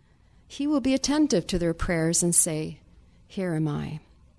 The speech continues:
What is so interesting about this passage is that fasting, according to this passage, is to make us more compassionate people.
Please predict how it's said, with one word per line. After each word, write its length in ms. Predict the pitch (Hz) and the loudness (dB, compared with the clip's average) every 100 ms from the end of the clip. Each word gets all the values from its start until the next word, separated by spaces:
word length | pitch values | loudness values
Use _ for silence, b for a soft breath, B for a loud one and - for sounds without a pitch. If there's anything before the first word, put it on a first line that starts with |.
| _ _ - _ _ _ - - - B B B B B | _ _ -20 _ _ _ -20 -20 -20 B B B B B
What 180 | 311 370 | 0 2
is 120 | 339 | 4
so 200 | 302 269 | 6 6
interesting 380 | 277 269 262 233 | 6 4 2 4
about 200 | 202 180 | 2 2
this 200 | 196 - | 0 0
passage 520 | 165 170 - 196 - | -4 -2 -2 -2 -4
is 240 | 220 233 | -2 0
that 200 | 240 - | -2 -4
fasting, 840 | - 285 370 - - 220 233 254 - b b b b b b | -2 0 2 2 2 0 2 0 -4 b b b b b b
according 380 | 214 - 254 285 | -10 2 4 4
to 80 | 311 | 2
this 180 | 262 - | 2 0
passage, 440 | 208 160 - 196 | 0 -2 -2 -2
is 160 | 254 - | -2 -2
to 100 | 240 | 0
make 300 | 190 208 226 | 0 0 0
us 200 | 226 - | 0 0
more 260 | 185 185 190 | 2 2 2
compassionate 840 | 190 - 180 175 - 175 165 - _ _ - | -2 -2 -2 -4 -8 -8 -10 -16 _ _ -14
people. 360 | - 214 - | -12 -10 -14